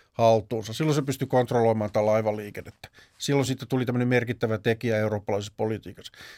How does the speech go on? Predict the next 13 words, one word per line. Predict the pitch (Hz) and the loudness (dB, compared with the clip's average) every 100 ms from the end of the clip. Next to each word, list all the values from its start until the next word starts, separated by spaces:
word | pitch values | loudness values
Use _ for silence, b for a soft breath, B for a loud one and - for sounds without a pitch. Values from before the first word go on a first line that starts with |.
| B | B
Sitten | 208 208 | -4 2
se | 202 | 4
laajeni | 175 165 151 143 | 6 6 6 2
tonne | 139 147 | 2 0
Baltiaan, | 139 151 151 139 - 131 117 | 4 6 6 4 2 2 2
jossa | 110 120 | 0 -4
se | 117 | -4
kävi | 110 113 | -2 -2
sotia, | 113 120 113 120 107 104 b b b b _ _ _ _ _ _ _ | 0 -2 -2 0 0 -2 b b b b _ _ _ _ _ _ _
kovia | 151 147 143 127 | 4 4 6 4
sotia | - 123 131 127 | 4 2 4 2
tuhatkuusisataaluvun | 120 120 113 131 127 - 117 123 117 113 117 | 2 0 -2 -2 -2 -2 0 2 2 0 2
alussa, | 117 123 120 - | 4 4 2 -2